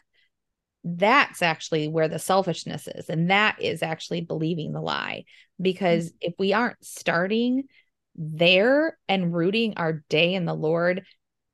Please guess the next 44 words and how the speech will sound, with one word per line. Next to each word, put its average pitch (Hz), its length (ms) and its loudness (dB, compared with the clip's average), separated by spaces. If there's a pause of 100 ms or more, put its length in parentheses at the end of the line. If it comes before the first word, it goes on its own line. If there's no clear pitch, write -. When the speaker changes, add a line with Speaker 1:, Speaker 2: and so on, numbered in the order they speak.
(160)
Speaker 1:
we're 170 340 0
missing 165 580 -4
this 165 280 -4
whole 156 560 4
thing. - 500 -4 (500)
Speaker 2:
It's 214 100 -4
Speaker 1:
And 220 120 6
Speaker 2:
like 233 100 4
Speaker 1:
so 226 100 0
Speaker 2:
something 202 520 -4
Speaker 1:
it's, 226 240 2
like, 196 180 6
showing 233 400 2
up 214 240 0
with 185 220 -2
those, 175 340 -2 (160)
the, 180 360 0 (100)
like, 160 200 -2 (160)
three 196 220 -2
words 208 380 0
you 214 80 -2
want 196 240 0
for 208 100 0
the, - 160 -4
your 175 140 -2
week 220 320 -4
or 180 100 0
your 165 160 -4
day. 214 500 0
It's - 280 -8
taking 202 340 -6
the 180 100 -4
time 185 520 -4 (380)
to 196 120 -4
be 180 420 0 (360)
with 170 260 -2
Christ 214 520 -2
and 170 220 -2
rooted 180 360 0
in 165 160 -2
him 196 420 -4
and 170 160 -4
meditating 180 680 -4
on 156 260 -8